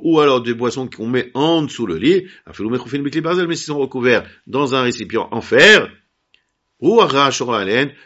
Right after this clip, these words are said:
le mauvais, d'accord, le mauvais esprit vient à s-, s'installer dessus, et donc c'est dangereux. D'accord, ce sont des choses qui sont dangereuses. Vous allez me dire, mais aujourd'hui, mais on ne voit pas les résultats. Pas sûr.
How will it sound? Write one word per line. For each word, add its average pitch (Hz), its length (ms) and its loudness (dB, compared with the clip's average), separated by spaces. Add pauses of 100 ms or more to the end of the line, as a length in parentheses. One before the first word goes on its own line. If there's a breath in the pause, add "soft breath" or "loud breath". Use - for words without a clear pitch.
(120)
le 123 180 0
mauvais, 160 260 -2 (480)
d'accord, 196 260 -8
le 165 60 -6
mauvais 156 260 -6
esprit 143 460 -6
vient 131 400 0 (220 soft breath)
à 110 500 2
s-, - 260 -12
s'installer 104 560 -4
dessus, 95 440 -6 (160 soft breath)
et - 20 -16
donc 117 160 -8
c'est 123 140 -4
dangereux. 131 560 4 (120)
D'accord, - 220 -12
ce - 60 -20
sont 113 140 -10
des 104 80 -8
choses 110 180 -10
qui - 60 -20
sont 107 120 -10
dangereuses. 80 380 -12
Vous 104 80 -10
allez 113 80 -6
me 127 40 -10
dire, 151 100 -6
mais 156 80 -8
aujourd'hui, 151 280 -8
mais 170 120 -12
on 156 160 -10
ne 143 40 -10
voit 143 140 -6
pas 147 100 -4
les 139 60 -2
résultats. 117 480 -6
Pas 131 100 -10
sûr. 90 300 -14